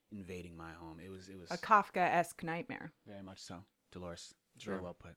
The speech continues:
Speaker 3: Let me ask you this. Um, with the resurgence of popularity of Home Alone right now, do you ever feel that your life is in danger?
Speaker 1: Well, a-, a-, at this point, I don't. Um,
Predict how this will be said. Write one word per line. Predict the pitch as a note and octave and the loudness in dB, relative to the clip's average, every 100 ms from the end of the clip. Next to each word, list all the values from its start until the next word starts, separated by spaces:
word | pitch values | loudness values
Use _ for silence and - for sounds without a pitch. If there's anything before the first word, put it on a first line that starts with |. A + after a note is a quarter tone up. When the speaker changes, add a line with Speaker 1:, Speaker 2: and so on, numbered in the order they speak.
| _ C3 | _ -4
Speaker 3:
Let | |
me | |
ask | A#2+ A#2+ | -2 -2
you | G#2+ | 0
this. | B2 A#2 - - | 2 2 -4 -2
Um, | G#2 G2+ G2 | 2 4 4
with | G#2 G2+ | 0 -2
the | |
resurgence | G#2 - B2 C#3 C3 A#2 - - | -4 0 2 2 2 -2 -4 0
of | F#2 F#2 F2 F2+ - _ _ _ _ _ _ _ _ _ - - | 4 4 4 -6 -20 _ _ _ _ _ _ _ _ _ -18 2
popularity | B2+ B2 G2+ A#2 C3 G#2+ G2+ | 4 4 4 8 8 6 2
of | F#2 F2 | 0 -4
Home | A2+ B2 | 0 2
Alone | A2 B2+ E3 | 4 4 4
right | G2 | 4
now, | F2+ | 2
do | F2 A2 | 0 0
you | F#3 | 0
ever | F#3+ | 0
feel | C3+ A#2 A#2 | -4 0 2
that | G#2 E2+ | 2 2
your | G#2+ A#2 | 2 2
life | A2+ A2 - - - - | 2 0 -2 -14 -18 -4
is | G2+ | 0
in | A#2 G2 | 2 2
danger? | F#2+ D3 F#3+ - _ _ _ _ | 0 -2 -4 -10 _ _ _ _
Speaker 1:
Well, | D#3+ D3 | -2 0
a-, | G#2+ - C#3+ | -2 -4 -2
a-, | B2 C#3 | 0 -2
at | - | -2
this | F#3+ - | -2 -2
point, | - C#3 E2+ | 0 0 2
I | G2+ - | -6 -4
don't. | G#2 G#2+ - - - _ | -2 -2 -4 -10 -20 _
Um, | G#2 F#2+ F2+ F2 | -10 -8 -8 -10